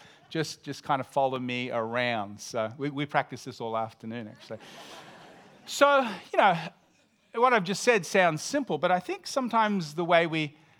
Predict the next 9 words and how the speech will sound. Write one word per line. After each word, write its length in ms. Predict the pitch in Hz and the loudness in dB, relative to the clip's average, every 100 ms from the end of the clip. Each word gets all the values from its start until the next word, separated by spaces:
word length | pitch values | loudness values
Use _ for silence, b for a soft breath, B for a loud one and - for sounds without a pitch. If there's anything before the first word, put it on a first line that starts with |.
| b | b
live 220 | 175 180 | -2 4
our 120 | 160 135 | 4 4
Christian 460 | - 165 - 135 | -2 -6 -6 -2
life 480 | 139 175 135 127 - | 4 6 6 2 -4
is, 240 | 131 117 | -6 -2
um, 280 | 131 127 113 b b b _ _ _ _ _ _ _ _ _ | 0 0 -2 b b b _ _ _ _ _ _ _ _ _
you 100 | - | -4
know, 100 | 151 | -2
we, 120 | 113 | -2